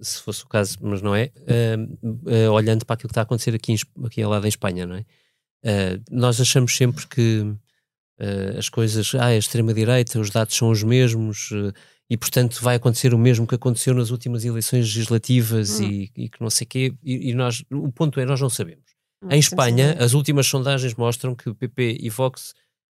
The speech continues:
Speaker 1: com a admissão de Sánchez, perderam zero, mesmo com os acordos que estão a ser feitos, e, e, e provavelmente vão juntar-se mesmo no próximo governo em Espanha. Portanto,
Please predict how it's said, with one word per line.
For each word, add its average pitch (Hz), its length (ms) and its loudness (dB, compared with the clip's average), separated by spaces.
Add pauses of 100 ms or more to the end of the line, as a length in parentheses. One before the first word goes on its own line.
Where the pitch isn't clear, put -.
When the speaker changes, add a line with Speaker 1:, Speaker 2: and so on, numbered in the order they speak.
Speaker 1:
com 117 160 -2
a 113 80 2
admissão 110 560 0
de 104 100 -8
Sánchez, 123 440 0
perderam 104 420 0
zero, 127 500 2
mesmo 135 380 0
com 143 160 -6
os 127 160 -2
acordos 120 340 -2
que - 60 -18
estão 113 140 -4
a 107 60 -2
ser 117 140 -4
feitos, 127 500 -2 (420)
e, 123 140 -2 (380)
e, 107 140 -4
e 98 80 -12 (220)
provavelmente 123 520 2
vão 123 100 -4
juntar-se 107 420 -8
mesmo 101 240 -6
no 98 260 -6
próximo 101 340 -4
governo 92 280 -4
em - 20 0
Espanha. 139 420 0
Portanto, - 400 -4